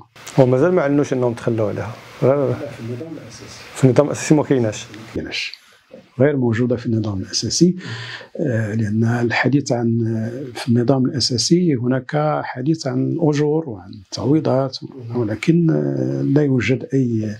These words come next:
Speaker 2: حديث عن، آه، ألفين وخمسمية درهم. طبعا هذا نظام أساسي ممكن تعديله،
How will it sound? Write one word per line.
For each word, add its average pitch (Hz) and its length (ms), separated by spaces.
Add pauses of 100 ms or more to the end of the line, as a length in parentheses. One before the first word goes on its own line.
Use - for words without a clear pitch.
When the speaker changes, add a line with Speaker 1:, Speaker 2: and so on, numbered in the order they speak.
(520)
Speaker 2:
حديث 117 520
عن، 107 280
آه، 104 380 (1200)
ألفين 113 320
وخمسمية 107 440
درهم. 151 500 (640)
طبعا - 380
هذا 117 300
نظام 117 260
أساسي 131 320
ممكن 127 240
تعديله، 151 480